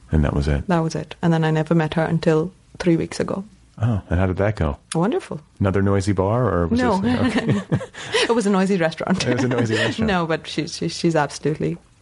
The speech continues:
Speaker 2: she's absolutely stellar.
Speaker 1: That's great. And so you finish the manuscript, you hand it off to her, and then the book goes to market.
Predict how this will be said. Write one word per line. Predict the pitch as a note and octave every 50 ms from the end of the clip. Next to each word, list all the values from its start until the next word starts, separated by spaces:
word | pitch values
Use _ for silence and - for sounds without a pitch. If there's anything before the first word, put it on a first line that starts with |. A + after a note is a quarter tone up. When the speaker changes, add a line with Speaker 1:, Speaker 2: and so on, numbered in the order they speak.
| _ _ _ - -
Speaker 2:
she's | - - E3+ - - -
absolutely | F#3+ F#3 - - - - D#3 - - D#3+ D3+
stellar. | - - D#3+ D#3 - - E2 F#3 F#3+ - - - - -
Speaker 1:
That's | - - F#2 - -
great. | - E2 E2 E2 D2+ -
And | - D#2+
so | - - G#2+ G2 G2 F#2+
you | F#2+ G2 F#2+
finish | - - A#2+ B2+ A#2+ -
the | -
manuscript, | G#2+ G2+ F#2 F#2 F#2 - - - - F2+ E2+ - -
you | E2
hand | D#2+ G2 G2 G2+ G2+
it | F#2+
off | F#2 F2+ F2 -
to | - F2+ D#2+
her, | D#2 C#2+ C#2+ G1+ G1+ G1+ - - - - - - - _ - _ _ _ -
and | G2+ G2 F#2 F#2
then | F#2 F2+ F2 F2+ F2 F2
the | F#2+
book | F2+ G2 G2+ G2+
goes | - F#2+ F#2 F2+ -
to | - E2+
market. | E2+ E2+ F2 F#2 - - - G2 - -